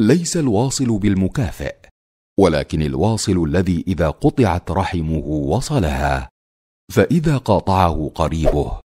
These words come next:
بادره هو بالصلة". وكما أن للصلة ثوابها العظيم، فلقطيعة الرحم عقاب أليم.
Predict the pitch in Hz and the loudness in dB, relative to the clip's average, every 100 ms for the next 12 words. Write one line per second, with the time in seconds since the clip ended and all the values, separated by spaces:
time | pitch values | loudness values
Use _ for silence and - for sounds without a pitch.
0 | - 82 80 64 58 104 143 101 104 87 | -8 -2 0 -2 -2 -2 -2 -2 -2 -2
1 | 71 80 67 - - 113 71 64 60 - | 0 0 2 0 0 0 0 -2 -6 -14
2 | _ _ _ _ - 85 - 80 71 101 | _ _ _ _ 2 2 2 -2 -2 2
3 | 101 85 78 - 120 107 95 - 80 76 | 2 2 0 -2 0 0 2 2 2 0
4 | 73 90 90 71 71 85 117 110 95 - | 0 0 2 2 0 0 2 2 0 -6
5 | _ _ _ - 127 135 135 117 113 143 | _ _ _ -2 2 2 2 -2 2 2
6 | 135 117 - 113 104 113 120 104 98 85 | 4 2 2 2 2 2 2 2 2 0
7 | - 104 92 92 87 - 131 87 65 65 | 2 2 2 0 -2 0 0 0 -2 -12